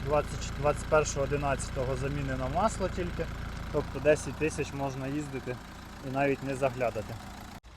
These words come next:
Багато хто скаже мені, що тут не автомат, а тут робот. Дійсно так, це робот тут, але цей робот доволі добре ходить, до трьохсот тисяч жодних проблем не повинно бути. Зараз сто сімдесят одна тисяча рідного пробігу, тому за це можна не переживати.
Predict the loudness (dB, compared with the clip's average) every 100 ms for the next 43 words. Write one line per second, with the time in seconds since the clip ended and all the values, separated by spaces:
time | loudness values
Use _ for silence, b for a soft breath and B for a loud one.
0 | -18 -16 4 8 10 10 8 4 0 8
1 | 8 8 4 2 0 -2 -2 4 4 4
2 | 4 6 6 2 -2 6 6 8 4 2
3 | -2 -4 4 6 6 2 2 4 4 2
4 | 0 0 -4 -18 -20 -6 2 8 8 8
5 | 6 8 8 6 0 0 4 6 6 6
6 | 4 4 0 4 4 4 0 0 -2 -2
7 | -2 0 -2 -2 0 2 2 0 -8 0
8 | 6 4 4 -10 -8 -4 0 4 4 4
9 | 2 0 -2 4 6 6 2 -10 -4 0
10 | 0 0 -2 0 0 0 -2 0 -2 -4
11 | -6 -2 -2 0 -2 2 4 4 2 B
12 | B B -14 -6 0 0 0 2 2 4
13 | 2 0 -2 2 2 2 2 2 2